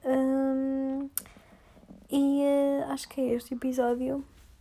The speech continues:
Nota de fim de episódio. Por favor, tomem conta de vocês. Estamos a passar por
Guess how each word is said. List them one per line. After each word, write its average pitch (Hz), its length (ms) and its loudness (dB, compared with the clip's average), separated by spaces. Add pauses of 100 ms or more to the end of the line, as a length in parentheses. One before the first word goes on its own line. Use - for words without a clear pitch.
(120)
Nota 269 340 2
de - 80 -10
fim 262 160 -2
de 254 100 -2
episódio. 247 760 -2 (100)
Por - 100 -12
favor, 254 420 4
tomem 269 280 2
conta 262 300 2
de 254 60 0
vocês. 247 420 2
Estamos 247 260 -4
a 240 60 -2
passar 254 280 -4
por 240 180 -6